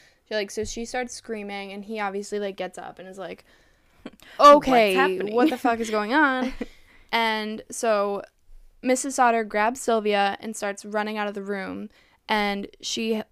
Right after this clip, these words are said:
Speaker 1: quoted again saying, "I ran to the bottom of the attic stairs where the children were supposed to be sleeping. I yelled and yelled, and finally two boys, which were their oldest, John and George Junior, came stumbling down.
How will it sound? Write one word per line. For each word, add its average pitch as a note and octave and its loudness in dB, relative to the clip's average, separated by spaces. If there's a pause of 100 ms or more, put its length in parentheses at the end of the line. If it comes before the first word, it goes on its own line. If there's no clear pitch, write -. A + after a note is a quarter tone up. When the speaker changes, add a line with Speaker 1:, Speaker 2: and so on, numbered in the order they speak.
(100)
Speaker 1:
quoted A3+ 4
again G#3 -2
saying, G3 -4
"I A3+ 4
ran A3+ -2
to B3+ -12
the A3+ -2
bottom G3+ 2
of A#3+ 0
the B3 -2
attic A3 2
stairs G3+ -2
where G3 -6
the G3 -6
children G#3 -4
were G#3 -6
supposed G3+ -6
to G3 -10
be G3 -4
sleeping. - -10
I G#3 -2
yelled G#3 0
and A#3+ -2
yelled, F#3+ -2
and G#3 -6
finally G3 -4
two C#4 -6
boys, G3+ -4
which - -10 (680)
were G#3+ 0
their G#3 -4
oldest, G#3 -4
John G3+ -2
and G#3 -4
George G3 -6
Junior, F#3+ -4 (340)
came A3+ -2
stumbling G#3+ -2
down. F#3 -6